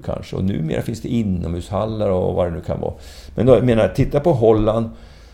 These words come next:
som är ett ganska litet land, även om de har fler invånare än vad vi har, som har varit jättebra länge och ett tag var bäst i världen och alla skulle kopiera Cruyffs fotboll och, ja, allt det här. Så jag menar, all,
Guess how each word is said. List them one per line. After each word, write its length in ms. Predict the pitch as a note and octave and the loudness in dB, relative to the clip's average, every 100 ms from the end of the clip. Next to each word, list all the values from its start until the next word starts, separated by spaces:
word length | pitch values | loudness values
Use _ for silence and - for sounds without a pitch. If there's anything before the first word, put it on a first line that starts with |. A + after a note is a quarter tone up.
| - - | -20 -10
som 180 | - A2+ | 0 2
är 100 | G#2+ | 4
ett 80 | F2+ | 2
ganska 280 | D2+ - | 0 0
litet 400 | F2 G2+ F#2+ F2+ | -2 -2 -2 -2
land, 340 | F2 F2+ F#2+ G2+ | 0 2 2 2
även 220 | F#2 E2 | 0 -2
om 60 | E2+ | -4
de 140 | D#2+ | -2
har 260 | F2 D2+ - | 0 0 -2
fler 300 | - F2+ E2+ | -4 -4 -4
invånare 420 | F2+ D#2 D2+ D#2+ | -6 -6 -6 -6
än 60 | |
vad 100 | D#2 | -6
vi 160 | D2+ D#2 | -8 -8
har, 200 | - A#1 | -8 -8
som 260 | - - - - - - - F#2+ - F#2 | -8 -8 -8 -12 -14 -14 -12 -10 -8 -2
har 140 | F#2 | 0
varit 320 | D#2+ F2+ D#2+ | 0 -4 -4
jättebra 480 | F2+ - - F2 F#2 | -8 -8 -6 -2 0
länge 380 | G2 F#2 F2 F#2 | 2 0 -4 -6
och 200 | F2+ F#2+ | -4 -4
ett 120 | - | -2
tag 140 | F2+ | -2
var 120 | D#2+ F2+ | 0 0
bäst 300 | F2 - G2 | -2 -4 -2
i 40 | |
världen 340 | E2+ F2+ F2+ | 0 0 0
och 80 | F2+ | -2
alla 160 | F2+ - | -4 -6
skulle 800 | - G2+ F#2+ B2 - G2+ F#2 F2+ | -10 -10 -10 -10 -8 -4 -4 -4
kopiera 520 | - - F2+ F2 - | -8 -8 -6 -4 -4
Cruyffs 440 | - F2 - - | -4 -4 -4 -6
fotboll 580 | - - - - E2 - | -8 -8 -6 -8 -6 -6
och, 280 | - - - | -4 -4 -2
ja, 200 | - - | -2 -2
allt 200 | D2+ B1+ | -6 -8
det 80 | - | -6
här. 120 | C#2+ - - - - - - - - | -8 -8 -16 -20 -20 -20 -20 -20 -6
Så 120 | - | 2
jag 160 | F#2+ - | 2 2
menar, 220 | G#2+ F#2+ | 0 0
all, 340 | - G2+ F#2+ | 0 -2 -2